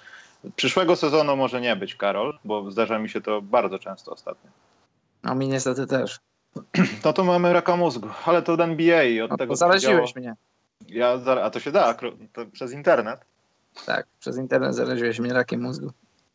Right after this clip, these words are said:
Speaker 1: Rakiem mózgu. Dobrze, więc skoro zostajemy w sytuacji raka mózgu i to doskonale, myślę, pasuje do raka mózgu, a tak poważnie, nieładnie sobie żartować z takich rzeczy, natomiast, y,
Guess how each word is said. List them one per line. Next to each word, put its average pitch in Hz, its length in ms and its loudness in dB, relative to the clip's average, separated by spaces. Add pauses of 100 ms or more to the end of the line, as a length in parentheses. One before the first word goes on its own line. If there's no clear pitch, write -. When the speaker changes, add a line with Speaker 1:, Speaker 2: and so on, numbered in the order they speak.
(120)
Speaker 1:
Rakiem 113 380 -6
mózgu. 101 400 -12
Dobrze, 101 360 0
więc 113 220 -6
skoro 127 300 2
zostajemy 127 560 2
w 117 60 -18
sytuacji 127 640 -2
raka 131 240 2
mózgu 107 520 -6 (280)
i 110 480 -4 (260)
to 143 120 2
doskonale, 135 520 2
myślę, 101 280 -8
pasuje 98 340 -6
do 95 100 -6
raka 98 240 -2
mózgu, 92 440 -8 (140)
a 95 160 -12
tak - 220 -8 (200)
poważnie, 101 440 0
nieładnie 107 400 2
sobie 95 180 -4
żartować 95 420 -2
z - 40 -18
takich 92 260 -8
rzeczy, 95 420 -4
natomiast, 107 720 -6
y, 107 40 -2